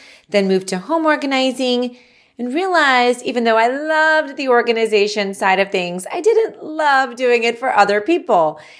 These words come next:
In fact, I felt like they were leaning on me instead of learning from me.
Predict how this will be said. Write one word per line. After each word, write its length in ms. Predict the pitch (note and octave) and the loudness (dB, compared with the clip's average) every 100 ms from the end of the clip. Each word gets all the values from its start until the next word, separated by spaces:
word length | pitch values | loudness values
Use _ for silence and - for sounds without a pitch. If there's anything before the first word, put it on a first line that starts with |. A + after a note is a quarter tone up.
| _ | _
In 100 | A3 | -10
fact, 360 | G#3 G#3 G#3 - | 0 2 2 -2
I 120 | G3+ | -6
felt 200 | G3 G#3 | -2 0
like 220 | G#3 G3 G3+ | 0 -2 -2
they 140 | F#3+ | 0
were 380 | F3+ F3 F3 - _ F3 | 0 0 -2 -10 _ -10
leaning 600 | F#3 F#3+ G3+ G#3+ A#3+ A#3+ | -4 -2 0 0 0 -2
on 220 | B3+ C4+ | -2 -2
me 220 | C#4+ C#4+ | -4 -6
instead 340 | B3 - G3 | -8 -4 -2
of 100 | F#3 | -2
learning 540 | F3 E3+ F#3 F#3+ F#3 - | -4 -6 -4 -4 -4 -10
from 520 | - - - D4+ E4+ C4 | -18 -20 -6 -4 -2 -2
me. 480 | F#3+ E3 F3+ A#3 | -2 0 -2 -4